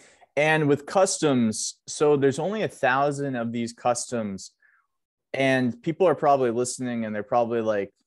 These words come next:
"Huh, well, that's interesting." So I know that the tribes, there's seven. If I gra-, if I mint a tribe flag, I can be part of one of these tribes.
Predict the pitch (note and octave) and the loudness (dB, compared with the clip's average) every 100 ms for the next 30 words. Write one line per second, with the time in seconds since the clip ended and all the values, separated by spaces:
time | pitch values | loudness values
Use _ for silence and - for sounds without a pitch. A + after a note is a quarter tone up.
0 | _ _ - D#3+ F#2+ F#2 _ - - A#2 | _ _ -10 -6 -6 -8 _ -20 -6 0
1 | B2+ A#2+ A2+ - _ - B2 C#3 D3+ C3+ | 2 4 2 0 _ -4 -2 -2 -6 -8
2 | A#2+ - B2 A#2+ A#2 - _ - - A#2+ | -10 -4 -2 -2 -4 -6 _ -8 0 2
3 | A#2+ C3 C#3 C3+ - A2 - - C3 C3 | 2 2 2 0 -2 -4 -4 2 4 6
4 | B2 A#2 G#2 - - - G2 G2+ - C3 | 4 2 0 -8 -16 -8 -4 -4 -2 0
5 | B2 A#2+ A2+ G#2+ _ _ _ - G2+ G#2 | 2 0 -2 -6 _ _ _ -6 -4 -2
6 | A2 A#2 - A2+ A2+ A2 G#2 G#2+ B2 A#2+ | 0 -2 -2 -2 0 0 -2 -4 -6 -8
7 | G#2 - A#2 A#2 G#2+ A2+ G#2+ G2+ - G2+ | -12 -2 2 0 0 0 2 0 -2 -10
8 | - G2 - B2 B2 A2 G#2 F#2+ F#2+ - | -8 -14 -4 0 0 0 -2 -4 -6 -8
9 | - F#2 F2+ F2+ - | -4 0 0 -2 -8